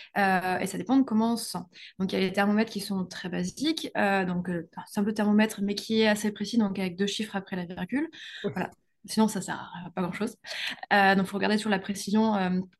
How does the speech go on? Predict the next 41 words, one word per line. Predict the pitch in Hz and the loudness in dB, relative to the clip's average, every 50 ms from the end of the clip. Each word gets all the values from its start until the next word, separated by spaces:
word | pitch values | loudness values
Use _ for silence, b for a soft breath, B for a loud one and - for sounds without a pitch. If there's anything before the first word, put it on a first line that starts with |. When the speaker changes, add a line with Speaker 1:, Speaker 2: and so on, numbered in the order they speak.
| _ _ _ _ _ _ - _ | _ _ _ _ _ _ -12 _
Speaker 1:
quand | - 226 214 | 0 2 2
on | |
l'achète, | 202 196 190 - 226 226 226 | 2 2 0 -2 -2 0 0
on | 196 196 | 2 2
donne | 196 190 185 | 2 2 0
toujours | 190 - - 202 214 208 | -2 -2 -2 0 2 2
la, | 190 180 | 2 2
la | 175 185 | 0 -2
précision | 180 - - 196 - - 196 190 196 202 | -2 -2 -4 -6 -4 -2 0 2 2 2
de, | 202 185 180 180 185 | 2 2 0 -2 -4
de, | 180 185 - 175 190 | -6 -6 -6 -6 -4
de | 180 180 | -4 -4
prise | 180 - 202 185 | -4 -4 -2 0
de | 190 | 0
température, | 190 185 190 185 185 185 - - - 269 - - - B B B B B B B | 0 0 0 -2 -2 -2 -4 -6 -4 -4 -4 -4 -6 B B B B B B B
puisque | 196 196 - - 214 | -6 -4 -2 0 0
l'évolution | 208 202 208 196 202 202 196 190 - - 254 254 269 277 262 - | 4 4 4 4 4 4 2 0 2 2 4 4 4 4 2 0
est | 214 | -2
de | 180 190 190 | -2 0 0
zé-, | 190 185 202 196 | 0 0 -2 -2
enfin, | 196 - 190 | -2 -2 -2
le, | 185 175 175 | -2 0 0
le, | 185 180 180 | 2 2 2
le | 180 185 185 180 180 | 0 0 0 -2 0
palier | 214 202 202 196 233 247 240 | 0 0 2 4 4 4 4
d'augmentation | 196 208 196 202 196 190 196 190 185 - 254 | 2 2 0 0 -2 -2 -4 -6 -2 0 0
est | 247 - | 0 0
à | 202 196 | 0 -2
zéro | 190 214 220 208 208 208 190 | 0 0 0 0 0 -2 -4
deux. | 185 180 - - _ _ B B B B B | -6 -8 -10 -14 _ _ B B B B B
C'est | - - | -10 -4
une | 190 190 | -2 0
moyenne | 196 196 208 208 | 2 4 4 4
à | 196 190 | 4 4
zéro | 180 185 185 185 | 2 2 0 0
deux, | 180 | -2
donc | 175 175 170 | -2 -6 -6
on | 170 | -4
va | 180 | -4
l'expliquer | 175 180 - - 190 180 196 180 | -6 -6 -6 -10 -10 -6 -4 -4
après. | 180 180 180 - 262 311 | -4 -4 -6 -8 -8 -8